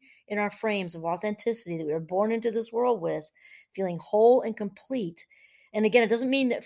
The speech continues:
you know, um, approval doesn't feel good. Somebody giving us a nice gift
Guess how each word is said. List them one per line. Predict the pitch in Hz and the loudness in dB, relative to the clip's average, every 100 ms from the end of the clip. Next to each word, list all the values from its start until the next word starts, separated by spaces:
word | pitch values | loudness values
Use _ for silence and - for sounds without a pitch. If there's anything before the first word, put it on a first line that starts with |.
| - | -4
you | 226 | -2
know, | 185 165 | 0 0
um, | 180 180 170 170 _ _ _ | 0 -2 -4 -10 _ _ _
approval | 175 - 240 208 | -14 -2 0 0
doesn't | 190 180 180 | 0 -2 -4
feel | - 320 302 254 | -2 2 4 4
good. | 226 233 214 | 4 2 2
Somebody | 214 196 196 | 0 -2 -2
giving | 180 180 | -4 -6
us | 170 | -6
a | 180 | -4
nice | 170 165 - 170 | -4 -6 -6 -8
gift | - 226 269 - | 2 2 2 -4